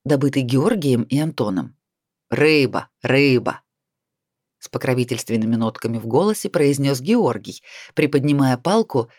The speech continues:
на которую через жабры было насажено штук пять разных рыб. «Ой,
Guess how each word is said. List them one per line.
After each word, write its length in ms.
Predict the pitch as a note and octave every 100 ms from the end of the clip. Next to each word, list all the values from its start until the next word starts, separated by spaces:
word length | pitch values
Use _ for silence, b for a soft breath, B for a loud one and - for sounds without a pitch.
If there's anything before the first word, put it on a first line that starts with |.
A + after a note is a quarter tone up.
| b -
на 140 | D3
которую 400 | E3 E3 G3+ F3+
через 360 | E3+ D3+ C#3 -
жабры 500 | B2+ C#3+ A3+ E3+ A#2+
было 240 | A#2+ G3
насажено 520 | D3 C#3 D#3+ E3 C#3+ C3+
штук 300 | - F3+ -
пять 260 | D3+ D#3
разных 380 | C3 B2 B2 B2
рыб. 280 | - C3+ _ _ _ _ _ _ _ _ _ _ _ _ _ _ _ _ -
«Ой, 300 | C4 F3+